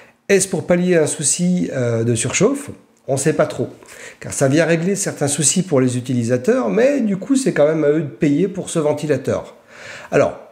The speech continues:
peut-être que je m'emballe, peut-être qu'il y a des fonctions utiles, hein, sur ce ventilateur, mais bon, à près de quarante euros le ventilateur, je me pose quand même des questions.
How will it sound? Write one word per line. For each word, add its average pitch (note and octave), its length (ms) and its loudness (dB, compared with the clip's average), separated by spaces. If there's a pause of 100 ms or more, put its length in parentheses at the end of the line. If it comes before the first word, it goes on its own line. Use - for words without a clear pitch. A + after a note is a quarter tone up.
(160)
peut-être A2+ 280 -2
que G#2 120 -4
je G2+ 80 -6
m'emballe, C#3 640 2
peut-être A#2 320 -8
qu'il A2+ 320 -2
y A2+ 40 -4
a G#2 40 -2
des G2+ 100 -4
fonctions B2+ 560 0
utiles, G3+ 300 2
hein, D#3+ 120 4
sur D3 220 -4
ce - 120 -4
ventilateur, B2 760 2
mais D3+ 140 2
bon, C3+ 220 -2 (760)
à A#2+ 120 -6
près D#3 160 -2
de D3 80 -10
quarante D#3+ 360 2
euros E3+ 160 2
le D#3+ 80 0
ventilateur, D3 600 2
je E3 40 -2
me C#3+ 140 4
pose - 420 -6
quand D3+ 140 2
même D3 180 0
des C#3 140 -2
questions. B2+ 340 -6